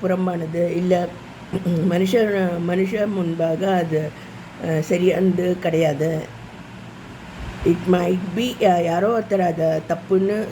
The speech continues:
சொல்வாங்க அப்படின்னா வந்து நம்ம அதை செய்யறது மிகுந்த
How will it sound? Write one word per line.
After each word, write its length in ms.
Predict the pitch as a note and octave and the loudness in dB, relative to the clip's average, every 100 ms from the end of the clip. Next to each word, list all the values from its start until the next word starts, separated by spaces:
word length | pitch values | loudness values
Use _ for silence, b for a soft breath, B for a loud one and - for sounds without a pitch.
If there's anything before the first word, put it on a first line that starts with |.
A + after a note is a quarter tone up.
| - | -2
சொல்வாங்க 680 | G3+ G#3 F#3+ D#3+ E3+ - - - - - - - - | 2 4 4 2 0 -2 -6 -14 -18 -18 -18 -18 -10
அப்படின்னா 480 | G#3+ G3+ A3 A3+ C4 | -4 -2 0 2 2
வந்து 220 | C4 A#3 | 2 2
நம்ம 240 | B3 G3 E3+ | 2 2 0
அதை 200 | D3+ D3 D3+ D3+ | 0 -2 -4 -4
செய்யறது 760 | D#3+ F#3+ F#3 G3+ G3+ - G#3 C4 - - - - - - - - - - - - - - - - - F#3 | -2 2 6 6 4 0 -2 -2 -4 -14 -18 -20 -18 -18 -18 -12 -10 -10 -12 -12 -12 -12 -12 -12 -6 2
மிகுந்த 420 | F3 F3+ F#3 | 4 4 4